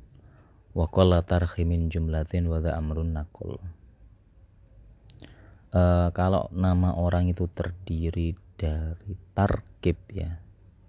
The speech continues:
Misalkan ada orang namanya Zaidun Qaimun, maka yang di, ketika dijadikan tarhim yang dibuang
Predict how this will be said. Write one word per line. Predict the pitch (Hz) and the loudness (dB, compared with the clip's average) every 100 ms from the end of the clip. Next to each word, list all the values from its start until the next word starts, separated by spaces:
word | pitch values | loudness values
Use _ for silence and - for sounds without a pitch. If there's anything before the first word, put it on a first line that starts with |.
| - _ _ - - - - | -20 _ _ -20 -20 -20 -10
Misalkan | - 80 80 85 80 | -4 -2 2 0 0
ada | 80 78 | 0 0
orang | 78 85 | 2 2
namanya | 82 82 85 | 2 2 0
Zaidun | 82 78 78 78 | 0 0 -2 -2
Qaimun, | 80 - 110 82 92 98 101 - - - - _ _ _ - - - - - - - - _ _ - - - - - - - - - - | -4 -2 0 0 -2 -4 -10 -20 -20 -20 -20 _ _ _ -20 -20 -20 -20 -20 -20 -20 -20 _ _ -20 -16 -14 -14 -12 -14 -16 -20 -20 -6
maka | - 87 101 | 0 2 4
yang | 95 | 4
di, | 90 90 - 90 - - _ | 2 0 -2 -10 -10 -20 _
ketika | - - 87 90 | -14 -6 -2 0
dijadikan | 82 85 85 80 80 78 | 0 0 0 -2 -4 -4
tarhim | 92 107 92 87 | -4 -2 2 2
yang | 87 82 | 2 2
dibuang | 82 78 85 80 | 0 -2 -2 -4